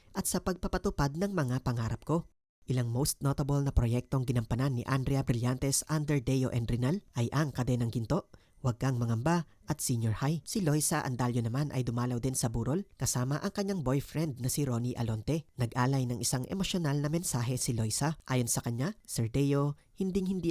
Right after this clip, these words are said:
ako magsasawang magpasalamat sa'yo. Ikaw yung unang pumalakpak para sa akin at nagsasabi rin sa mga palpak ko.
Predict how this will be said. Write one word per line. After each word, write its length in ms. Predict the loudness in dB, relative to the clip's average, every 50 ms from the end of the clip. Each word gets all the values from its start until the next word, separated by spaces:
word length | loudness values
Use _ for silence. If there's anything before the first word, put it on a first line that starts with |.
| 0
ako 240 | 0 0 0 0 0
magsasawang 640 | -2 -2 -2 -2 0 0 0 2 2 0 0 0 0
magpasalamat 720 | -2 -2 0 -2 0 0 0 2 2 0 0 0 -2 -2
sa'yo. 400 | -2 -2 0 0 0 0 -2 -4
Ikaw 160 | -4 -2 0 2
yung 160 | 2 2 0
unang 320 | 0 0 0 0 0 -2
pumalakpak 560 | -2 -2 0 0 -2 -2 -2 -2 -2 -4 -2 -2 -4
para 160 | -2 -2 -2
sa 160 | 0 -2 -2
akin 240 | -2 -2 -4 -4 -6 -6 -6
at 160 | -6 -4 -2
nagsasabi 560 | -4 -2 -2 -2 -2 0 2 2 2 2 2
rin 160 | 2 2 0
sa 160 | 2 0 0 0
mga 240 | 0 0 -2 -2
palpak 340 | -2 -2 -2 -2 -2 -6 -4 -2
ko. 160 | -2 -2 -2